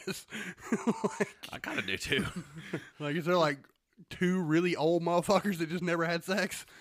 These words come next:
Speaker 2: Apparently, I mean, you know, you know what? If, if, if you are a resident of Washington State and you know what the population of Auburn is, you know, if you know somebody who lives in Auburn, tap on their shoulder and tell them to get in touch with us because we wanna know.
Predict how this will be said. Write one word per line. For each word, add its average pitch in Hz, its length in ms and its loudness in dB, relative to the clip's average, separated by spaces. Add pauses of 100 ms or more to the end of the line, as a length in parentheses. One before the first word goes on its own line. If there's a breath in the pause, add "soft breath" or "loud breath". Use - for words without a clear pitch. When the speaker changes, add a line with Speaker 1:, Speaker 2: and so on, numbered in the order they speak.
(180 loud breath)
Speaker 2:
Apparently, 104 600 0
I 101 60 0
mean, 104 280 -12
you 110 120 -10
know, 101 120 -6 (420 loud breath)
you 110 120 -4
know 135 140 0
what? 175 320 2
If, 117 760 2
if, 107 260 -2
if 101 260 -4
you 120 240 -4
are 151 120 2
a 131 80 0
resident 131 460 -2
of 95 100 -6
Washington 117 480 -4
State 120 360 -6
and 98 140 -8
you 113 140 -6
know 113 200 -4
what 117 160 -8
the 104 60 -12
population 107 600 -6
of 87 100 -8
Auburn 98 300 -6
is, 110 320 -4 (320 loud breath)
you 104 120 -8
know, 98 80 -4
if 90 140 -4
you 113 80 -6
know 120 160 -2
somebody 123 380 -2
who 110 140 -6
lives 104 300 -6
in 120 100 -4
Auburn, 127 380 -4
tap 120 280 -2
on 131 140 -2
their 120 160 -4
shoulder 123 420 -4
and 98 420 -4
tell 131 180 -6
them 120 140 -6
to 117 60 -10
get 107 160 -8
in 98 80 -12
touch 104 220 -6
with 95 100 -8
us 85 220 -6
because 87 320 -10
we 107 120 -8
wanna 110 240 -6
know. 71 240 -10